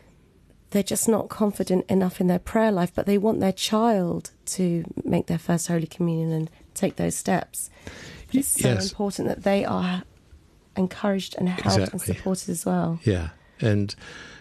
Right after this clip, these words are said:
Speaker 2: I think it's in Isaiah where it talks about some people have faith like a little, little, little spark, but it's there.
Speaker 1: Yeah.
Speaker 2: We have a choice. We can either step on it and put it out,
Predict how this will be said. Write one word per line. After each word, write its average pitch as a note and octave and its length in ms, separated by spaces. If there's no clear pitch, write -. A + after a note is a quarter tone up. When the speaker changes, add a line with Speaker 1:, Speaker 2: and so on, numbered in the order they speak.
Speaker 2:
I A#2+ 80
think B2+ 200
it's A2+ 100
in G#2+ 140
Isaiah G2+ 500
where F2+ 140
it - 100
talks F#2+ 300
about F#2 600
some A2+ 240
people G2+ 260
have F#2 360
faith G#2 400
like F2 160
a F#2+ 40
little, F#2+ 220
little, G#2 200
little G#2 180
spark, E2+ 500
but G2+ 120
it's - 140
there. G#2+ 680
Speaker 1:
Yeah. F#3+ 200
Speaker 2:
We A#2+ 200
have C3+ 120
a C#3 40
choice. A#2+ 540
We G#2 100
can G#2 140
either F#2 180
step - 360
on A2+ 120
it A2 180
and - 100
put F#2 160
it E2+ 140
out, A#2 380